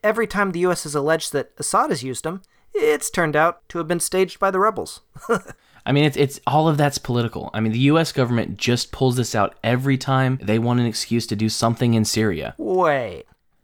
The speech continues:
Speaker 1: You mean you actually think that the federal government would falsely accuse a country of using weapons of mass destruction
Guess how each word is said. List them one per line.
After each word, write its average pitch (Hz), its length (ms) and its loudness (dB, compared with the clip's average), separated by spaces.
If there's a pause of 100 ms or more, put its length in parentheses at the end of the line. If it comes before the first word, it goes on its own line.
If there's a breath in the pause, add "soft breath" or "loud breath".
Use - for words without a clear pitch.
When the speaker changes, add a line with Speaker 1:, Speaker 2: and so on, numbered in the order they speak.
Speaker 1:
You 302 240 -2
mean 180 320 -2
you 196 200 -6
actually 180 460 -2
think 147 400 -10
that 156 120 -10
the 127 80 -8
federal 160 360 0
government 143 480 -4
would 139 160 -8
falsely 165 580 0
accuse 151 440 -4
a 139 60 -4
country 151 440 -6
of 139 100 -4
using 143 280 -4
weapons 147 340 -2
of 127 100 -6
mass 147 220 -2
destruction - 640 -6